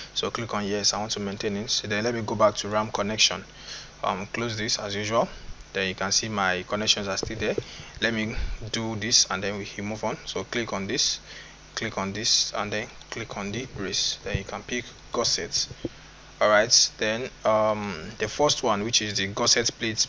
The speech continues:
beam brace, click it, this one, then take it to this side, then click on OK. Now we should have a good result.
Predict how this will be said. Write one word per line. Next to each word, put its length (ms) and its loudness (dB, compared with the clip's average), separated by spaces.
beam 220 -2
brace, 480 2
click 180 -4
it, 400 -4
this 240 -6
one, 200 -4
then 260 0
take 260 -6
it 60 -8
to 120 -4
this 160 0
side, 360 4
then 180 -2
click 300 -6
on 180 -2
OK. 340 0
Now 140 4
we 80 2
should 140 4
have 100 4
a 80 0
good 220 -4
result. 560 0